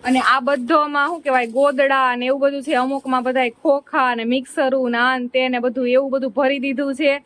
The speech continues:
અને બસ જો આવું બધું હાલે છે. અને મારા મમ્મી છે ને આવ્યા છે, કલાક દોઢ કલાકથી આવ્યા ઈ.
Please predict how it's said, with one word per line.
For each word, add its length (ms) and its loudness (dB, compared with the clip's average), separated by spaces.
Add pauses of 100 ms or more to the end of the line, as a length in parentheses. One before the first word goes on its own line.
(500)
અને 160 -10
બસ 320 -6
જો 80 -4
આવું 220 -2
બધું 260 -8
હાલે 460 -2
છે. 340 -8 (880)
અને 140 -6
મારા 220 2
મમ્મી 280 -8
છે 180 -4
ને 80 -2
આવ્યા 400 0
છે, 320 -8
કલાક 320 -4
દોઢ 180 -4
કલાકથી 500 -6
આવ્યા 320 -6
ઈ. 220 -8